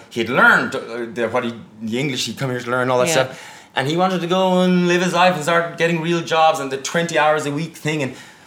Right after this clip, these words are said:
Speaker 1: as a student, um, all that stuff was killing him.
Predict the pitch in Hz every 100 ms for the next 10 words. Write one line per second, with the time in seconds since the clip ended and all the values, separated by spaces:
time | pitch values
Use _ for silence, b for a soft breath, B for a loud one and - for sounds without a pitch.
0 | - 131 139 - 165 151 151 123 123 117
1 | 92 135 170 143 - 117 98 - - -
2 | 120 - 165 147 107 90 87